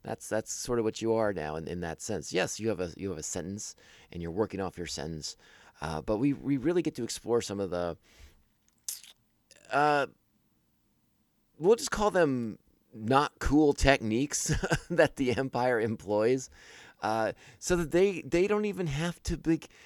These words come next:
have watchtowers and, and massive guard duty stations and, and things like this. You know, they, they're not on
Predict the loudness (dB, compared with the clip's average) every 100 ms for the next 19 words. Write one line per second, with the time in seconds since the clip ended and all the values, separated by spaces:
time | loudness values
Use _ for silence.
0 | -20 -4 0 2 4 4 2 0 2 2
1 | -2 -4 -4 -2 -4 -4 -2 -2 -2 -4
2 | -6 -4 2 4 4 0 -6 -6 -8 -4
3 | -4 -4 -6 -6 -6 -6 -6 -6 -6 -4
4 | -4 -4 -2 -2 -2 -4 -2 -2 -4 -4
5 | -4 -4 -4 -4